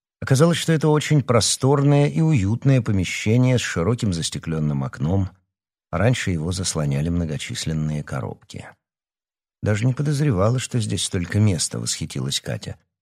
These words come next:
«Надо устроить здесь швейную мастерскую. Ты умеешь шить?» «Не очень хорошо», — призналась Татьяна. «Но у меня здорово получается придумывать всякие костюмы». «Ты будешь делать эскизы, а я шить».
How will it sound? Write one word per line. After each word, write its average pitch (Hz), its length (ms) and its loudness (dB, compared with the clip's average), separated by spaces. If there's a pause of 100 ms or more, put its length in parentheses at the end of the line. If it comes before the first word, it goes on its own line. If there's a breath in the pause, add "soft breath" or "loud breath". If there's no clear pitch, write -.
(120)
«Надо 151 200 4
устроить 139 420 2
здесь 117 220 2
швейную 110 520 4
мастерскую. 71 800 -4 (640)
Ты 120 80 2
умеешь 156 320 8
шить?» - 400 -6 (920)
«Не 110 260 4
очень 58 360 -2
хорошо», — - 460 -8
призналась 64 540 -4
Татьяна. 62 540 -8 (380)
«Но 104 120 6
у - 20 6
меня 147 180 6
здорово 143 360 4
получается 139 580 2
придумывать 92 580 0
всякие 90 400 -4
костюмы». 85 640 -6 (1040)
«Ты 147 140 2
будешь 90 300 0
делать 80 340 -4
эскизы, 165 500 0
а 104 100 4
я 107 160 2
шить». - 380 -4